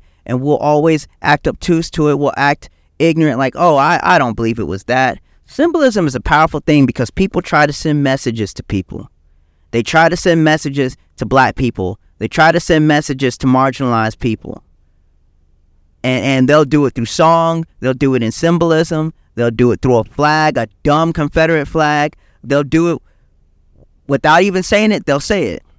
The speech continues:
And what's bothered me is that I was watching a T V show earlier, and they were discussing the, the Jason Aldean thing, the, the music video.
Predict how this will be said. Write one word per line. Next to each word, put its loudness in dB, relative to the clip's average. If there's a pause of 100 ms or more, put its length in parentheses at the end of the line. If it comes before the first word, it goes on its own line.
(720)
And -2
what's 2
bothered 4
me 0 (400)
is -4
that 2
I 4
was 2
watching 0
a 2
T -2
V -2
show -2
earlier, -4 (520)
and 2
they 4
were 2
discussing 0 (640)
the, -2
the -2
Jason 2
Aldean 0
thing, -8 (440)
the, 0
the -2
music 2
video. 0